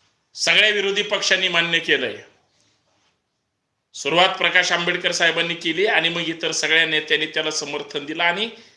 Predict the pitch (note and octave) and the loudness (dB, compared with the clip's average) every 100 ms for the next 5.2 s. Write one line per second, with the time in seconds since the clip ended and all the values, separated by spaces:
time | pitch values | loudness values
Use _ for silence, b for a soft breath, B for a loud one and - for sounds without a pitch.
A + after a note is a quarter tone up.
0 | B - D3 F#3+ G3+ E3+ E3 F#3+ F#3 F#3+ | B -6 2 4 6 4 2 2 2 0
1 | F#3+ F3+ F#3 F#3 F3+ F3 F3 F3 F3 F3 | 0 2 2 4 2 2 -2 -2 -4 -4
2 | F3+ E3+ D#3+ D#3+ D#3+ G3+ D3+ D3 E3+ F3 | -4 -4 -4 -4 -8 -8 -6 -4 -4 -4
3 | F3 E3 D#3+ D#3+ - C#3+ F3+ - B B | -6 -6 -8 -6 -4 -4 -6 -12 B B
4 | - C#3 C#3+ D#3+ E3 F#3+ F#3 F#3 F3+ F3 | -6 -6 -4 -4 0 2 4 2 2 0
5 | E3+ | -2